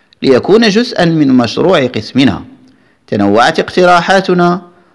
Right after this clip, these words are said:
فضلت مجموعتي أن تنجز بحثا حول متاحف المغرب. تحمست للاختيار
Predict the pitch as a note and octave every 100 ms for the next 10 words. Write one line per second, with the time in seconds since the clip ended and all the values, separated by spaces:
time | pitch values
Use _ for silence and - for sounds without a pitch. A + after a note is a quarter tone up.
0 | _ - A4 A3 F3 D3+ C#3+ C3+ D#3 C4
1 | C4+ F3 C#3 C#3 A#2+ B2 G#3 F3 C3 B2+
2 | G3 - F3+ F3 E3+ - _ _ _ -
3 | G4 D#4+ D#3 C#3 D3+ D3+ B2 G2+ G2 G2
4 | C3 F#2 E2+ - _ _ _ _ _ _
5 | - - G#2+ A#2+ B2+ E3+ E3 E3+ - F3+
6 | F3+ E3+ E3